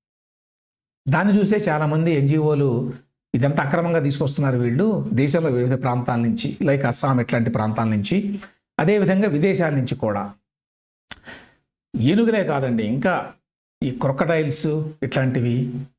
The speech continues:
బిగ్ క్యాట్స్ అంటారు కదా, జాగ్వార్స్, లెపర్డ్స్, లయన్స్, టైగర్స్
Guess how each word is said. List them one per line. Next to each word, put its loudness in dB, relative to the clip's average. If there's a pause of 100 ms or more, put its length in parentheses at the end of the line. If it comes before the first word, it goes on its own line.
(120)
బిగ్ 0
క్యాట్స్ 0
అంటారు 0
కదా, 0
జాగ్వార్స్, 0 (220)
లెపర్డ్స్, -2
లయన్స్, 0
టైగర్స్ 0